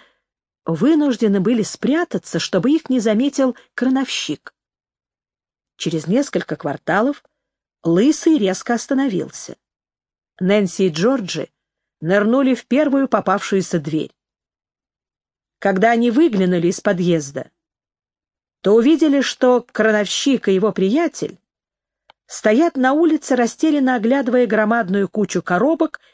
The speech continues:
и мусорных баков. Лысого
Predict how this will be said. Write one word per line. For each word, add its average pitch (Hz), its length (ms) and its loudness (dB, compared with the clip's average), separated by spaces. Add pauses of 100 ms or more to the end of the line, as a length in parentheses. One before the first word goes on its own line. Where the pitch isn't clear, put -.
(140)
и 240 120 2
мусорных 262 520 0
баков. 185 480 -4 (680)
Лысого 330 760 2